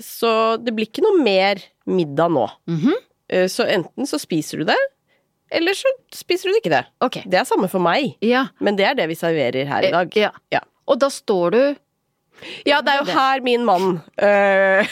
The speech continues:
Speaker 1: <laughs> ville sagt at det var veldig synd at ikke han også var gjest her i dag. <laughs> Fordi det er i hvert fall planen.
Speaker 2: Mhm.
Speaker 1: Og så, men poenget mitt også er at nå har vi etter hvert begynt med kveldsmat etter middag.
Speaker 2: Ja.
Speaker 1: Men i starten la de seg jo så fort etter middag at det, du rakk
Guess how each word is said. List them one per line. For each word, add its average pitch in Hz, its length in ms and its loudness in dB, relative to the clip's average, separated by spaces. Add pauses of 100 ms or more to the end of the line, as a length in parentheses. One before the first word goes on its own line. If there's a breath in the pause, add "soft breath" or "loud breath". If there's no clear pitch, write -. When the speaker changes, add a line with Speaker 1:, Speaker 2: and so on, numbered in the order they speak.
Speaker 1:
<laughs> 339 120 0
ville 370 260 2
sagt - 380 -2
at 185 100 0
det 214 100 0
var 202 100 4
veldig 185 220 0
synd 180 180 2
at 190 100 2
ikke 196 180 -2
han 269 180 0 (100)
også 247 240 2
var 202 140 4
gjest 190 160 -4
her 165 140 2
i - 20 2
dag. 180 300 2 (180)
<laughs> - 160 -6
Fordi 226 540 -2 (480 loud breath)
det 214 180 2
er 269 100 0
i 226 60 -2
hvert 202 140 -4
fall 190 140 -2
planen. 143 600 -2
Speaker 2:
Mhm. 233 320 2 (720 loud breath)
Speaker 1:
Og 262 120 2
så, 294 440 0 (260)
men 269 360 2
poenget 240 260 2
mitt 233 140 0
også 214 180 0
er 190 120 2
at 208 260 -2
nå 220 180 2
har 220 100 2
vi 214 220 0
etter 220 180 -6
hvert 196 160 -2
begynt 185 160 -2
med 196 140 -8
kveldsmat 175 720 -4
etter - 220 -6
middag. 185 360 0 (420)
Speaker 2:
Ja. 214 240 2
Speaker 1:
Men 202 140 0
i 220 40 0
starten 196 360 -2
la 143 160 2
de 127 120 -6
seg 143 200 -2
jo 151 60 2
så 165 120 -10
fort - 220 -10
etter 160 120 -4
middag 143 300 0
at 151 120 -10 (120)
det, 147 400 -2
du 147 80 -2
rakk 135 160 -8